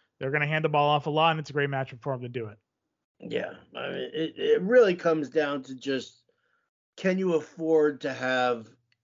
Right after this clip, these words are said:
Speaker 2: Jonathan Taylor in your lineup, right? I mean, it's the same argument. It's the same thing that we had last week.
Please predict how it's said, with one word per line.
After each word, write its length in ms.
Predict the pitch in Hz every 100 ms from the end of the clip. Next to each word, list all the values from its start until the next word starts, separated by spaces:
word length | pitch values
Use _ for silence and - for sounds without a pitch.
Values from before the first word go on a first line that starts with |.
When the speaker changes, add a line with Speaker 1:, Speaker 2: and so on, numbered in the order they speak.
| _ _ _
Speaker 2:
Jonathan 440 | 151 143 131 135 127
Taylor 420 | 135 131 127 120
in 80 | 113
your 140 | 113
lineup, 460 | 107 101 90 - - _ _ _ _ _ -
right? 300 | 123 131 -
I 80 | 143
mean, 240 | 139 139 - _ _ _ -
it's 160 | 143 -
the 100 | 151
same 320 | - 170 165
argument. 440 | 160 156 156 151
It's 80 | 135
the 40 | 139
same 280 | 180 160
thing 180 | 139 151
that 80 | 147
we 100 | 139
had 260 | 127 135 127
last 380 | 120 113 -
week. 240 | 110 92